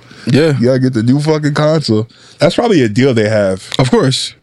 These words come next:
Speaker 1: It's a deal that they're definitely
Speaker 2: With,
Speaker 1: like, they, they
Speaker 2: like,
Speaker 1: want people to buy the
Speaker 2: Microsoft
Speaker 1: new,
Speaker 2: and Sony.
Speaker 1: they wanna buy the new consoles.
Speaker 2: Yeah.
Speaker 1: Because they definitely wanna get rid of the old stuff.
Speaker 2: Yeah.
Speaker 1: But I think for most people, they just kinda look at it as, like, "What's the point?"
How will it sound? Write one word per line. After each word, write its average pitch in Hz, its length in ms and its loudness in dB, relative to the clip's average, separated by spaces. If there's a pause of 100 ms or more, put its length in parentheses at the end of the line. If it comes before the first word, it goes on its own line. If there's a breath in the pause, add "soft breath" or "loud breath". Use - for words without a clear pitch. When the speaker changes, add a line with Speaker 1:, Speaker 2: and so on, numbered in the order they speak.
Speaker 1:
It's 139 120 -2
a 156 60 4
deal 180 220 2
that 147 260 0
they're 143 220 2
definitely 143 380 2
Speaker 2:
With, 135 180 2
Speaker 1:
like, 107 80 0
they, 151 100 2
they 147 80 2
Speaker 2:
like, 156 80 2
Speaker 1:
want 160 160 0
people 170 180 2
to 156 100 0
buy 147 180 2
the 147 80 2
Speaker 2:
Microsoft 151 60 2
Speaker 1:
new, 151 120 4
Speaker 2:
and 151 80 2
Sony. 101 420 -4
Speaker 1:
they 135 120 2
wanna 143 220 2
buy 143 180 2
the 147 100 2
new 147 120 2
consoles. 123 540 0
Speaker 2:
Yeah. 95 420 -2
Speaker 1:
Because 131 180 -2
they 139 120 2
definitely 147 400 2
wanna 127 160 2
get 123 140 0
rid 135 180 2
of 127 120 2
the 120 60 2
old 135 280 2
stuff. 123 380 2
Speaker 2:
Yeah. 92 680 -2
Speaker 1:
But 117 320 2 (560 soft breath)
I 135 80 2
think 170 180 0
for 160 140 0
most 156 300 0
people, 180 240 0
they 143 100 2
just 147 160 0
kinda 147 260 2
look 135 240 2
at 139 140 2
it 135 80 2
as, 127 460 2
like, 120 260 0
"What's 127 200 2
the 127 100 0
point?" 131 420 0